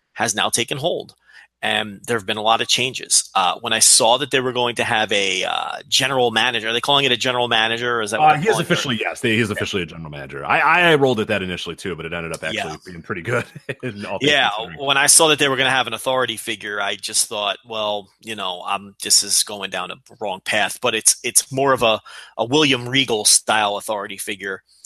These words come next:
Speaker 1: uh, that you see in N X T rather than, uh, at least to this point, it's only been two weeks, but with, with Triple H's track record with N X T,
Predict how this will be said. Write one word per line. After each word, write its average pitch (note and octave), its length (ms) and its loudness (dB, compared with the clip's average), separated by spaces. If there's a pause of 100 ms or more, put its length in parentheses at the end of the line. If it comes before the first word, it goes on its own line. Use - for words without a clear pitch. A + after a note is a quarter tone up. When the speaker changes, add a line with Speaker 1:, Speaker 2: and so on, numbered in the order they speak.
(260)
Speaker 1:
uh, G2 400 -2
that A2 120 -2
you G#2+ 80 -8
see A#2 220 4
in A2 80 -4
N G#2+ 80 -4
X G#2 220 2
T A#2 260 0
rather G#2+ 460 0
than, G#2 340 -6 (640)
uh, A2 140 2
at C#3+ 120 4
least G3+ 260 4
to G3 60 0
this A3+ 300 2
point, A#2 320 -4 (120)
it's - 120 0
only C#3 220 -2
been C3 160 -4
two C3+ 160 0
weeks, A#2+ 260 -4
but A#2+ 340 0 (100)
with, A#2+ 340 -8
with A#2 140 -12
Triple B2 340 -4
H's A#2 300 0
track - 320 0
record A2+ 340 -2
with G#2 160 -10
N G#2+ 140 -2
X - 200 0
T, A#2 360 0